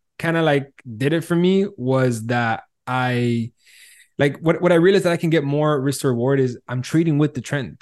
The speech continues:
I, I have two time frames in sync. I have the weekly and the daily going bullish.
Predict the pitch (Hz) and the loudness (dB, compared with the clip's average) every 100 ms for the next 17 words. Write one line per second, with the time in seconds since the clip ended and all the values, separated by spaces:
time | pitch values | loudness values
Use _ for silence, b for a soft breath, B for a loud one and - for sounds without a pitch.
0 | - 113 - 120 120 131 127 - 165 160 | -8 -8 -6 -4 -4 -2 -4 -2 -2 -2
1 | 151 156 143 151 135 135 127 139 101 98 | -2 -4 -2 -2 -2 -2 -2 -4 -4 -6
2 | 110 107 107 107 131 131 131 120 110 113 | -6 -8 -8 -4 -2 -2 -2 -2 -4 -4
3 | 117 117 113 113 107 104 113 117 117 123 | -4 -4 -4 -6 -6 -6 -4 -4 -6 -8
4 | - | -14